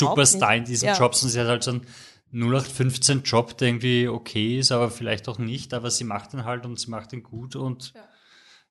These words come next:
Speaker 1: das reicht halt
Speaker 2: Genau,
Speaker 1: auch und
Speaker 2: dieses
Speaker 1: du musst
Speaker 2: Kleine.
Speaker 1: nicht dieses, ja.
Speaker 2: I-, was halt unser jeder, also der Alltag ist von uns allen im Irgendwo, ne? Also ich mein,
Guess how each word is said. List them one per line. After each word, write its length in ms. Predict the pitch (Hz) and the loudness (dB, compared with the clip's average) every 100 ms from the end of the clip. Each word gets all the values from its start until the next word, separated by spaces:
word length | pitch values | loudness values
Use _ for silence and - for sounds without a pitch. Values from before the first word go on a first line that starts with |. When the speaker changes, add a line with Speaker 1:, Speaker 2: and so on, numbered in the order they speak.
| _ | _
Speaker 1:
das 340 | 120 120 - 101 | 0 2 2 0
reicht 380 | 117 165 - | -2 -4 -4
halt 160 | 117 113 | -2 2
Speaker 2:
Genau, 240 | 254 233 208 | 6 6 6
Speaker 1:
auch 60 | |
und 80 | 185 | 2
Speaker 2:
dieses 240 | 196 208 | -2 0
Speaker 1:
du 60 | 110 | 2
musst 160 | 127 165 | 2 2
Speaker 2:
Kleine. 160 | 180 | 0
Speaker 1:
nicht 220 | 208 156 151 | -2 -2 -2
dieses, 340 | 113 107 - | 0 0 -2
ja. 360 | 117 131 135 - _ - | 0 0 0 -6 _ -12
Speaker 2:
I-, 240 | 139 226 | -6 0
was 160 | 214 214 | 2 4
halt 240 | 185 143 | 2 0
unser 320 | 196 208 202 | 0 2 4
jeder, 400 | 190 185 175 175 - - | 2 0 0 -2 -4 -2
also 420 | 185 185 190 180 - _ _ _ _ _ - | 2 4 4 2 -2 _ _ _ _ _ -2
der 140 | - | 2
Alltag 360 | - - 185 - | 0 0 -2 0
ist 180 | 160 - | 0 2
von 160 | 170 | 0
uns 220 | 175 170 | -2 -2
allen 320 | - 165 160 190 | -2 0 -2 -4
im 160 | 165 | -6
Irgendwo, 640 | - 175 170 175 - 143 160 | -4 -4 -4 -8 -6 -6 -4
ne? 280 | 170 175 - | -2 -2 0
Also 180 | 175 | 0
ich 120 | 175 180 | 0 0
mein, 300 | 175 170 | 0 -2